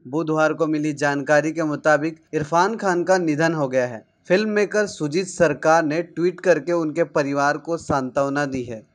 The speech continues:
बता दें, दो हज़ार अठारह में इरफान खान को ट्यूमर का पता चला था। लंदन में उनका इलाज चल रहा था। इसके बाद उनकी तबीयत में सुधार होने के बाद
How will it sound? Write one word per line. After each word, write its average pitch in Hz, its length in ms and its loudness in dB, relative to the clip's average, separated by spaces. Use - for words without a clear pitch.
बता 151 300 4
दें, 202 200 2
दो 202 140 2
हज़ार 202 220 2
अठारह 156 500 0
में 185 180 0
इरफान 160 480 -4
खान 156 280 -2
को 175 140 0
ट्यूमर 156 480 0
का 160 160 2
पता 151 280 0
चला 135 300 0
था। 113 280 -10
लंदन 139 460 0
में 160 140 -4
उनका 160 240 2
इलाज 147 300 4
चल 147 260 -2
रहा 135 220 -2
था। 113 220 -12
इसके - 300 -8
बाद 147 320 0
उनकी 170 260 -4
तबीयत 160 500 0
में 180 80 0
सुधार 151 440 2
होने 160 240 -2
के 147 120 0
बाद 139 300 2